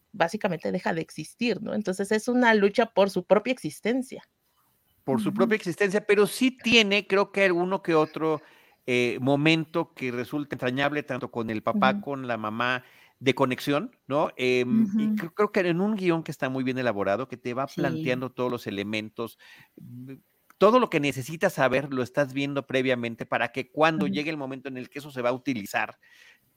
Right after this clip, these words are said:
Speaker 2: tiene completo sentido, ¿no? En que empiece la película y ves que él es muy bueno utilizando la patineta y cómo,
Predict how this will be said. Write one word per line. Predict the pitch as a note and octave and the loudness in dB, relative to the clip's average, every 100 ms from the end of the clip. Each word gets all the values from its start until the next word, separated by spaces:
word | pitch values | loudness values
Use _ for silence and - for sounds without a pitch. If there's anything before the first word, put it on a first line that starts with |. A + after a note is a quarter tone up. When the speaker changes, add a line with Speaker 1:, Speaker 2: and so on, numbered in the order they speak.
| _ | _
Speaker 2:
tiene | - E3+ D#3 | 4 4 4
completo | B2 A2 A#2 - | 0 -2 -4 -4
sentido, | G2+ F#2 G2+ G#2+ | -10 -6 -4 -2
¿no? | D3+ | 0
En | C#3 | -2
que | A2+ | -6
empiece | G2 C3 B2+ | -10 -8 -6
la | G#2 | -6
película | G2+ A#2 B2 A#2+ G#2+ | -4 -6 -6 -6 -4
y | |
ves | G#2+ A2 | -4 -6
que | A2+ A2 | -6 -6
él | G#2+ | -6
es | G#2 | -6
muy | G#2+ | -6
bueno | G2+ G#2 G2+ | -4 -6 -6
utilizando | F#2 F2 - G2 G2+ F#2 - - - | -10 -12 -10 -6 -4 -4 -6 -20 -2
la | A2+ | 0
patineta | A2+ A2+ A#2 B2+ C#3+ B2 C3 | 0 0 0 4 2 4 2
y | A#2+ A2 | 2 -2
cómo, | B2 B2 A#2+ A2+ | -6 -4 -4 -4